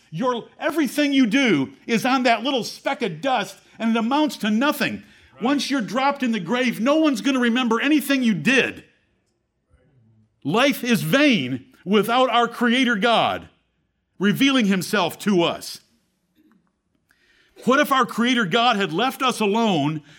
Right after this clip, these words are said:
Speaker 1: to our rebellions and insane imaginations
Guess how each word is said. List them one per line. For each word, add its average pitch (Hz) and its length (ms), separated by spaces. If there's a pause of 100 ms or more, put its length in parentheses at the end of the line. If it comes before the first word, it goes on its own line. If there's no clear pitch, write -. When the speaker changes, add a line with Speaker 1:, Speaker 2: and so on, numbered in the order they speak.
(140)
Speaker 1:
to 208 180
our 226 200
rebellions 190 920 (300)
and 202 140
insane 247 460
imaginations 220 920